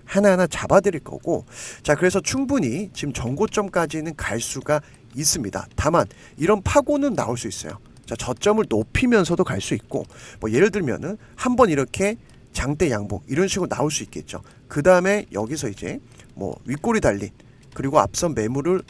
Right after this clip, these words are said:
소화하면서 여기서 이제 간을 보다가 어, 매집이 잘 되면 또 계속 갈 수도 있고 뭐 기간 조정 가다가 갈 수도 있고 패턴은 여러 가지예요.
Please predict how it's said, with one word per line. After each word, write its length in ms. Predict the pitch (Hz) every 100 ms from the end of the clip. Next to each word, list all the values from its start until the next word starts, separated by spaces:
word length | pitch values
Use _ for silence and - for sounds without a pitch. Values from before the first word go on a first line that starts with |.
| -
소화하면서 720 | - 262 269 175 90 78 - - - - - -
여기서 300 | 139 233 233
이제 160 | 196 190
간을 260 | - 139 196
보다가 520 | 117 104 90 151 - - - -
어, 120 | 165 - -
매집이 460 | - 127 143 214 220
잘 240 | - 123
되면 320 | 131 165 190 196 -
또 120 | 262
계속 260 | 277 139 -
갈 140 | -
수도 220 | 104 - 110
있고 320 | - 202 320 - - -
뭐 100 | 107
기간 440 | - 127 120 202 208
조정 360 | 147 131 143 -
가다가 480 | - - 131 131 254
갈 220 | - 110
수도 200 | - -
있고 260 | 87 - - - - -
패턴은 500 | - 294 - 320 294
여러 260 | 151 110 131
가지예요. 380 | 107 - -